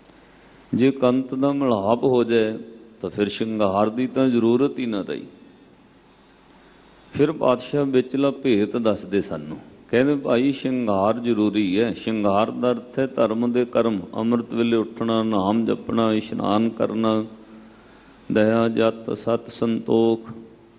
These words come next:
ਇਹ ਸਾਰੇ ਗੁਣ ਸ਼ਿੰਗਾਰ ਵਿੱਚ ਆਉਂਦੇ। ਔਰ ਸਾਧ ਸੰਗਤ, ਉਹ ਸ਼ਖਸੀਅਤਾਂ ਬਹੁਤ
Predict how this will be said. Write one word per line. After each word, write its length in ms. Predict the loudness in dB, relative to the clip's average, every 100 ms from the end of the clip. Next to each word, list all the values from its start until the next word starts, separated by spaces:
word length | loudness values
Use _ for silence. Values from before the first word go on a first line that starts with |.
| -20 -20 -20 -20 -20 _ _ 0
ਇਹ 100 | 0
ਸਾਰੇ 680 | 2 2 2 0 0 -2 -2
ਗੁਣ 260 | 0 0 0
ਸ਼ਿੰਗਾਰ 600 | -4 -4 0 0 0 -2
ਵਿੱਚ 240 | -4 -4
ਆਉਂਦੇ। 300 | -6 -4 -8 -10 -20 -20 -20 -20 -20 -20 -20 -20 -20 -20 -20 -20 -8 0
ਔਰ 120 | 0
ਸਾਧ 260 | 2 0 0
ਸੰਗਤ, 420 | -2 0 0 0 -6 -20 -20 -20 -20 -20 -20 -20 -20 _ -20 -20 -20 -20 -2
ਉਹ 100 | 0
ਸ਼ਖਸੀਅਤਾਂ 880 | 2 0 -2 0 2 2 0 -4 -2
ਬਹੁਤ 640 | -2 -2 0 0 0 0